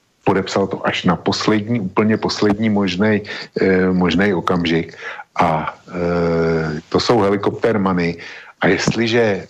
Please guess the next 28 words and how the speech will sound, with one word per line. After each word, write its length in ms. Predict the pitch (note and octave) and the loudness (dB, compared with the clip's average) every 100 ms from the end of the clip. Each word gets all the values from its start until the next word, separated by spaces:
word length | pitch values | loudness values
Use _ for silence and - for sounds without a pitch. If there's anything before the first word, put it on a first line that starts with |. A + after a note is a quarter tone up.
| - | -4
tam 180 | F#2+ | 0
rozhodovali 560 | F#2 F#2 G2+ A2 G#2 G#2 | 0 0 2 2 2 0
desetiny 460 | F#2 - G#2 G#2+ G2 | -2 -4 -2 0 0
procenta, 760 | F#2+ F2+ A2+ A#2 B2 D#2+ - _ | 0 0 0 -2 -2 -4 -6 _
speciálně 520 | - - - F2+ F#2 | -8 -6 -2 0 2
v 60 | F2+ | 0
tomhle 380 | F#2 F2 F#2 E2 - - - | -2 2 2 0 -4 -8 -4
souboji 440 | - F2 F#2 F#2+ | -2 2 2 2
Ossoff, 600 | - - - G2 E2+ - | 0 -2 0 0 -2 -4
eh, 140 | B2+ F2 | -4 -4
Perdue, 560 | - F#2+ G#2+ G2 C#2 - - _ - - - - - - - - | 0 0 0 -4 -4 -8 -20 _ -20 -20 -20 -20 -20 -20 -10 -4
tak 180 | F2+ | 0
já 160 | D#2+ D#2+ | 0 0
si 140 | - | 0
myslím, 500 | G2+ F#2 - F#2+ F#2 | 0 0 0 0 0
že 120 | F#2 F#2 | 0 0
to 120 | F#2 | 0
mohly 300 | F2 E2+ F2+ | 0 2 2
být, 420 | E2 F2+ F2 - | 2 0 -2 -2
eh, 140 | F#2 | 0
mohl 260 | F2 E2+ F2+ | 2 2 2
být 240 | D#2+ E2+ | 2 0
ten 180 | - E2 | 0 0
šek 300 | - F#2 E2+ | 0 0 0
na 120 | F2 | 0
dva 160 | E2 E2+ | 0 0
tisíce 440 | E2+ - - - | -2 -8 -6 -2
dolarů, 420 | D#2+ D#2+ E2 D#2+ | 0 2 2 0